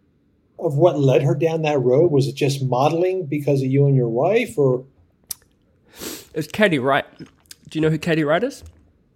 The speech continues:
Speaker 1: I don't think I do.
Speaker 2: Katie Wright. Katie Wright is one of the most unassuming human beings on, on the planet. So we have this, um, this, uh, section of our podcast that's called Greatest Run Ever, and people write into us and tell us their greatest run ever.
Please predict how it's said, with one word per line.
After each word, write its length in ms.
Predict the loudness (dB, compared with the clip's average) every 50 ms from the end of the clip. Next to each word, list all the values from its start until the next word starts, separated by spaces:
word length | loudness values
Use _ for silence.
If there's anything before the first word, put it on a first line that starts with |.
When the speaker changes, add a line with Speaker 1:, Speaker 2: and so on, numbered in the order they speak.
| _ _ _ _ -12
Speaker 1:
I 40 | -12 -12 _ _ _ _ -2
don't 80 | 0 0
think 140 | 2 2
I 60 | 4 4
do. 80 | 4 2
Speaker 2:
Katie 140 | 2 2
Wright. 220 | 2 0 0 -2 -4 -10 _ _ _ _ _ _ _ _ _ -8
Katie 240 | -2 -2 0 2 2
Wright 360 | 2 2 0 0 -4 -10 -20 -14 _
is 360 | -4 -4 -4 -4 -6 -8 -12 -14 -18 -20 -20 -20 -20 _ _ _
one 260 | -6 -4 -2 0 0
of 200 | -2 -2 -4 -6
the 140 | -6 -4 -4
most 320 | -2 -2 -4 -6 -8 -8
unassuming 680 | -6 -6 -4 -6 -6 -8 -6 -4 -4 -2 -2 -4 -6 -6
human 260 | -6 -4 -4 -4 -4 -4
beings 360 | -4 -4 -4 -6 -6 -10 -10
on, 280 | -10 -8 -8 -8 -10 -12 -10 -8
on 160 | -8 -6 -6
the 60 | -8
planet. 420 | -12 -8 -8 -6 -6 -6 -10 -12 -10
So 140 | -8 -6 -6
we 180 | -4 -4 -6
have 200 | -6 -6 -8 -8
this, 260 | -8 -10 -10 -8 -8 -8
um, 220 | -8 -8 -8 -12 -16 _ _ _ _ _ _ _ _ _ _ _ _ _ _ _ _ _ _ _ _ _ -20 -10 -8
this, 400 | -6 -6 -6 -8 -10 -12 -14 -18 _ _ _ _
uh, 200 | -12 -12 -12 -12
section 480 | -12 -10 -10 -8 -8 -8 -8 -6 -6 -6
of 60 | -6
our 80 | -8 -8
podcast 400 | -6 -6 -6 -6 -6 -10 -10 -10
that's 160 | -12 -14 -10
called 200 | -10 -10 -10 -8 -4
Greatest 360 | -4 -2 -2 -2 -6 -6 -6
Run 120 | -6 -6 -4
Ever, 260 | -6 -6 -8 -8 -10 -12
and 120 | -14 -12
people 360 | -14 -10 -8 -8 -8 -8 -10 -12
write 320 | -12 -8 -8 -8 -8 -8 -10
into 220 | -10 -10 -10 -12
us 160 | -14 -12 -14
and 80 | -16 -14
tell 160 | -12 -12 -12
us 120 | -12 -10 -12
their 80 | -12 -10
greatest 340 | -8 -10 -10 -10 -10 -10
run 100 | -8 -8
ever. 200 | -8 -8 -10 -12